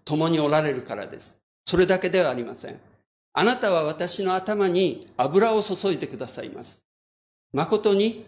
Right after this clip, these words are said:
私はその神様から与えられる油に注がれて満たされています。ですから、いつまでも私は主の家に住まいましょう。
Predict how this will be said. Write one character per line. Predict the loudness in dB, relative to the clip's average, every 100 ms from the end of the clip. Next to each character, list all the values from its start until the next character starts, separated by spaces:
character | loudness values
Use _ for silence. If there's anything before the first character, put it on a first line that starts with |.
| -20 -20 -4
私 | -2 0 -2 0
は | 2 2 0 -18
そ | -4 0
の | 2 2 -2 -2
神 | 0 2
様 | 0 0
か | 0
ら | 2 0 -2 -10
与 | -8 -4 -2
え |
ら | -2
れ | -2
る | -2 -4 -6 -20 -4
油 | 0 2 2
に | 2 -2
注 | -6 -6
が | -4 -4
れ | -2
て | -2 -2 -4 -18 -8
満 | -6
た | -6
さ | -4 -4
れ | -4
て | -4
い | -8
ま | -8
す。 | -14 -16 -20 _ _ _ -10
で |
す | -6
か | 0
ら、 | 2 2
い | 0
つ | -4 -2
ま | 0
で | 2
も | 2
私 | 2 0 -4 0
は | -2 -2 -14 -6
主 | -2 2
の | 2 2
家 | 0 0
に | -2 -2 -8 -18
住 | -10 0
ま | 0
い | 0
ま | -4
し | -4 -6
ょ |
う。 | -8